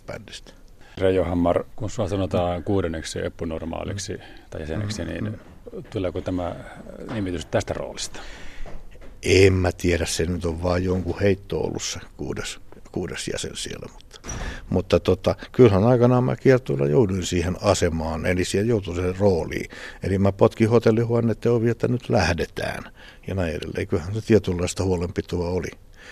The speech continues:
Speaker 1: Ja, tota, joku muuhan olisi ottanut sen asian ja sen minä olisi ottanut siihen. Tosin varmaankin sen jälkeen, kun oltaisiin myöstytty pari kertaa.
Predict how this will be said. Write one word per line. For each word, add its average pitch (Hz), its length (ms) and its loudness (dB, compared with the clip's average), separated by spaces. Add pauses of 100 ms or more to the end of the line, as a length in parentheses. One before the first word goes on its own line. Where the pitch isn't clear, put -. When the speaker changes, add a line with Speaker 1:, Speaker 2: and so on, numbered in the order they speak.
(160)
Speaker 1:
Ja, - 100 -6
tota, - 320 -2
joku 98 260 6
muuhan 110 340 8
olisi 117 200 4
ottanut 123 340 -2
sen 131 200 2
asian 131 300 0
ja 127 60 0
sen 135 120 -2
minä 123 240 2
olisi 104 180 0
ottanut 107 360 -2
siihen. 113 280 2 (640)
Tosin 107 360 8
varmaankin 92 460 4
sen 95 260 0 (720)
jälkeen, 90 300 4
kun 98 60 0
oltaisiin 90 240 2
myöstytty - 460 2
pari - 280 0
kertaa. - 400 -16